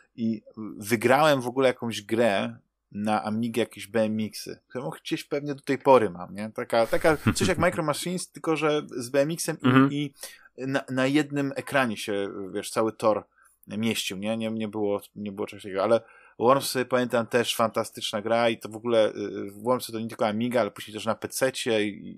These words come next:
Speaker 1: i wiesz, te wszystkie wersje, e, lepsze, chociaż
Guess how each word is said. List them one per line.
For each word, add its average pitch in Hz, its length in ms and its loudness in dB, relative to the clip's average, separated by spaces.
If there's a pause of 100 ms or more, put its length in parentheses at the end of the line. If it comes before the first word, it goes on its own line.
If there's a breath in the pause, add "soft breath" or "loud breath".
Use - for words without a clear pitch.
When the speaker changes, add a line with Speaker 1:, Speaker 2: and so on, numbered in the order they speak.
Speaker 1:
i 92 120 -18
wiesz, - 140 -8
te - 100 -12
wszystkie - 300 -4
wersje, 113 460 -2 (460 loud breath)
e, 101 180 -4
lepsze, 113 180 -2
chociaż 147 340 0